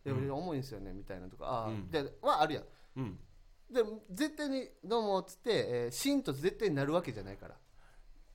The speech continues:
Speaker 1: あらかじめ用意したものがうまくいくパターンもあるから。
Speaker 2: もし、
Speaker 1: うん。
Speaker 2: それは、まあ、確かに、大体の人はそれで当てはまるけど、
Speaker 1: うん。
Speaker 2: もし、むっちゃ性格悪いやつで、
Speaker 1: うん。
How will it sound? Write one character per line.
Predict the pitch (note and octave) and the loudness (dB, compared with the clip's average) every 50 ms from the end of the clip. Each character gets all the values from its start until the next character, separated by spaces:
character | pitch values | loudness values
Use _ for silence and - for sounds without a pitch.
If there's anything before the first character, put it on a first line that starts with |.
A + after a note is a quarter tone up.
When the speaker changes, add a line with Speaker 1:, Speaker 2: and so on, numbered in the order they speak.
| - - | -4 2
Speaker 1:
あ | - A3+ | 8 8
ら | C4 B3 | 8 10
か | C4 C4+ | 10 6
じ | B3+ C#4+ | 6 6
め | C4+ C4+ | 4 4
用 | D4 D#4+ D#4+ C4 | 4 4 4 2
意 | A3+ | 2
し | - | 2
た | - A#3 | 0 2
も | G#3+ A3 | 2 4
の | G#3+ G#3+ A3 | 2 4 4
が | C4 C#4 A#3 C#3 | 6 6 6 6
う | - G3 | 4 4
ま | G#3+ A#3+ A#3+ | 4 4 2
く | - D#3 | 2 -2
い | |
く | D3 - | -6 -4
パ | - E3 D#3 | -4 -4 0
タ | - F#3 F3 | 2 2 2
ー | |
ン | F#3+ A#3 | 4 2
も | B3+ C#3 | 2 2
あ | A2+ A#2 | 2 0
る | A#2 | -2
か | - G#2 G2+ | -6 -8 -8
ら。 | G2 - - - - - - - - - - | -6 -8 -8 -8 -10 -14 -14 -14 -14 -8 0
Speaker 2:
も | F#3 B3+ C#4+ | 2 2 2
し、 | C#4 - A#3+ A#3 F3 C3+ A#2 G2+ - | 2 0 0 0 2 2 2 0 -4
Speaker 1:
う | B2+ | -6
ん。 | A2 A2 - - - - - | -8 -8 -10 -14 -18 -20 -14
Speaker 2:
そ | - - C4 | -2 2 8
れ | C4+ C4+ | 10 10
は、 | C4 A#3 F#3+ D#3+ - - - - - - | 10 8 4 0 -4 -8 -14 -16 -2 4
ま | A#3+ C4 | 4 4
あ、 | - | 4
確 | - - - C#4 D#4+ D#4 - | 4 2 0 0 2 2 0
か | G#3 | -2
に、 | C#3+ A2 - - - - - | -2 -4 -6 -12 -14 -10 10
大 | C3+ C#4 E4 F4+ D#4+ | 12 12 12 12 12
体 | - D#4 D#4+ | 6 4 2
の | A3+ | 4
人 | - C#3 | 2 0
は | - | 0
そ | - E3+ | 0 0
れ | D#3+ | 0
で | D#3 | 2
当 | C#3+ D3 | 0 0
て | C#3 - | -2 -4
は | D#3 D#3+ | -4 -4
ま | D#3+ D#3+ | -2 -2
る | D3 C3+ | -2 -2
け | B2+ G2+ | -2 -2
ど、 | G2+ G2+ F#2+ | -2 -2 -2
Speaker 1:
う | - | -4
ん。 | A#2+ G#2 - - - - - - - - - - - - - | -6 -8 -10 -12 -16 -18 -20 -20 -20 -20 -20 -20 -20 -6 0
Speaker 2:
も | C#3 E3+ B3 E4 F4+ | 2 4 4 6 4
し、 | - - - E3+ B2+ G#2+ - - - - - - - - - - | 4 2 2 0 -2 -4 -4 -6 -14 -20 -20 -20 -20 -20 -12 -4
む | - D3+ F#3+ | 0 2 2
っ | G3 - - - | 2 0 -2 0
ち | - C#4 | 2 2
ゃ | A#3 | 2
性 | - F#3+ D#3+ C#3+ | 2 0 0 0
格 | C3+ C3 C3 | 0 2 2
悪 | C3+ C3 B2 | 2 2 2
い | A2+ | 0
や | G#2 | -4
つ | - - G2+ | -6 -8 -6
で、 | G#2 G2+ F#2 F2 - - | -6 -6 -6 -6 -8 -8
Speaker 1:
う | A#2+ | -8
ん。 | A#2 G#2 E2+ | -8 -8 -8